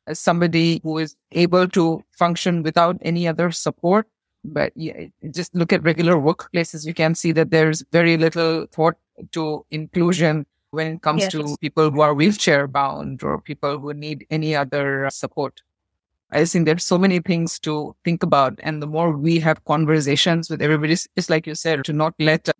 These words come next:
Speaker 1: the fact that somebody's in a wheelchair overwhelm you, but to go have those conversations and then you understand better what is needed to make every, everyday <laughs> process, like, more inclusive. Let me ask you a very important question, Nikram.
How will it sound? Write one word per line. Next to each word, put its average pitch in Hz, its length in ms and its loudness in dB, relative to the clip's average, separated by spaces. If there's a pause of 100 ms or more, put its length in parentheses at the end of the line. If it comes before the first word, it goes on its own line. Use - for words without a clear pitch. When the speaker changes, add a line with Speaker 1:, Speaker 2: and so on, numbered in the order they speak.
Speaker 1:
the 160 100 -2
fact 170 320 0
that 160 140 -4
somebody's 156 320 -6
in 160 100 -4
a 151 60 -4
wheelchair 160 300 0
overwhelm 156 560 4
you, 180 120 4
but 160 180 -2
to 165 80 -4
go 156 140 0
have 147 240 -4
those 156 220 -4
conversations 156 840 -2
and 147 160 -6
then 151 140 -6
you 151 100 -4
understand 147 720 -2
better 143 460 -2 (420)
what 147 180 -4
is 147 140 -6
needed 151 360 0
to 147 120 2
make 151 280 -2 (960)
every, 196 440 2
everyday 185 340 4
<laughs> 214 120 2
process, 175 400 -2
like, 196 160 2
more 180 240 4
inclusive. 170 640 0 (2500)
Let 254 140 2
me 254 60 4
ask 226 180 2
you 220 60 0
a - 20 0
very 214 120 4
important 208 260 0
question, 196 360 -2
Nikram. 170 300 -8